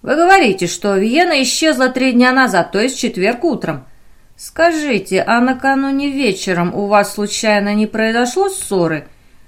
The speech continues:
Вы не заметили каких-либо странностей в поведении Виены? Видите ли, женщины нередко склонны вспылить из-за сущего пустяка и реагируют на простое замечание самым неожиданным образом –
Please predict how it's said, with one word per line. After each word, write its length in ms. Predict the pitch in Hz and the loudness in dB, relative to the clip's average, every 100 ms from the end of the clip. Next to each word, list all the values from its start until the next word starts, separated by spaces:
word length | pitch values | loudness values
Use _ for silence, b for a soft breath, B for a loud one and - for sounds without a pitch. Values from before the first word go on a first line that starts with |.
| b - | b -16
Вы 320 | 143 165 156 | -8 -4 -4
не 120 | 156 | -4
заметили 680 | 156 170 202 311 320 269 214 | -2 0 2 0 0 0 0
каких-либо 680 | 190 180 277 254 196 175 | -2 -2 -4 -2 -2 -2
странностей 880 | 165 - 165 170 233 285 277 269 202 | -6 -4 0 2 2 0 -2 -4 -6
в 60 | 196 | -2
поведении 580 | 202 208 196 185 180 | -2 0 0 0 0
Виены? 500 | 190 240 202 147 143 - b b b b b b - | 0 2 0 -2 -6 -16 b b b b b b -12
Видите 760 | 226 302 392 349 330 - 247 233 | -4 0 2 2 0 -2 -4 -2
ли, 460 | 214 180 160 151 | 0 0 0 -2
женщины 640 | 151 175 311 330 - 277 254 | -6 -4 -4 -4 -2 0 2
нередко 500 | 226 220 330 - 285 | 2 2 0 0 -6
склонны 640 | - - 240 269 302 247 | -4 -4 0 0 2 0
вспылить 680 | 240 - 240 214 202 311 - | -2 -6 -2 0 2 0 0
из-за 240 | 214 185 | 0 0
сущего 480 | 196 226 214 - 196 | -2 -2 -4 -2 -4
пустяка 680 | 196 220 - 262 190 147 b b b b b - | -4 -6 -6 -6 -6 -8 b b b b b -12
и 100 | 156 | -8
реагируют 560 | 151 147 160 311 294 240 | -6 -4 -2 0 2 0
на 100 | 175 | -2
простое 460 | 165 165 - 285 | -4 -4 -2 -2
замечание 680 | 226 185 170 - 233 262 214 | 0 -2 -4 -2 0 2 0
самым 640 | 190 - 185 190 226 240 | -2 -4 2 2 4 4
неожиданным 560 | 233 220 233 240 269 311 | 4 2 0 -2 0 2
образом – 560 | 294 170 165 151 160 | 2 2 -2 -4 -6